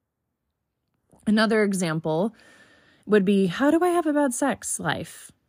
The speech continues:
Like, how do I have bad sex? Well, I know that when I feel pressure from myself and my husband to climax or have an orgasm, this makes sex bad for me. Okay, so then the opposite of this would be,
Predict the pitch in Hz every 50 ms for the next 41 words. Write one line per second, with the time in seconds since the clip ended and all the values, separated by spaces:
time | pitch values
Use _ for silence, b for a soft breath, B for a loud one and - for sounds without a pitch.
0 | _ _ _ 208 202 202 - 196 262 285 302 294 302 277 254 220 196 165 156 156
1 | 139 - - - - - - - - - 156 156 180 247 269 262 262 - _ _
2 | 180 180 180 196 208 214 214 - 202 190 185 185 - 190 170 170 - - 214 226
3 | 226 - 208 185 185 - - 185 175 175 170 170 160 - 165 156 160 165 - 170
4 | 170 170 175 175 180 196 196 185 175 165 165 - - - 240 247 226 190 175 190
5 | 220 - - 180 170 156 160 160 170 165 - 240 269 247 214 180 160 156 185 196
6 | 214 208 233 226 - 240 196 175 - - - 160 151 151 - - - 151 147 147
7 | 151 - 160 151 151 151 160 202 214 b b b b b b b b b b b
8 | b b _ - - - 139 - 156 143 143 156 220 240 233 - - 170 165 170
9 | 165 165 165 160 160 - - 165 214 262 - 311 - - 240 196 175 160 165 160
10 | - - 160 151 147 147 147 147 165 180 175